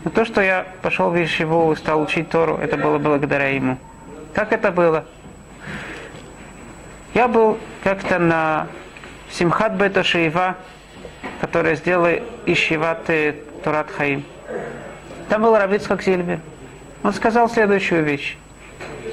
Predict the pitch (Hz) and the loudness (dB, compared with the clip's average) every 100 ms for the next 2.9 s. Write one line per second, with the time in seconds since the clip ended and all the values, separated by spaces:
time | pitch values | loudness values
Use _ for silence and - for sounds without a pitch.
0 | - - - - 214 214 311 311 240 - | -10 -10 -10 -4 0 4 4 4 2 -2
1 | - - - - - - - 233 285 254 | -4 -6 -12 -14 -18 -10 0 2 4 6
2 | 254 247 233 240 226 226 214 202 170 | 4 4 4 4 4 4 4 4 0